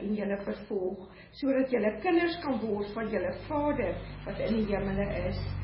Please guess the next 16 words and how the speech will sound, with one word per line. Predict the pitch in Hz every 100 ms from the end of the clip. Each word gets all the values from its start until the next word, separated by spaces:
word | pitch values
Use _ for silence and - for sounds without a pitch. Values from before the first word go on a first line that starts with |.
| - - 208
Want | 202 196
hy | 180 214 277 233
laat | 214 208 -
sy | 214
son | 214 - 254 247 202
opgaan | 277 285 - 233 208 190 202
oor | 202
slegtes | - 320 285 262 - 233 220 -
en | 254 339
goeies, | 285 - 247 185 170 - - - - -
en | 214 226
hy | 190 196
laat | 190 196 214
reën | 214 254 277 220
op | - 202
regverdiges | 196 190 - 233 214 208 208 202 190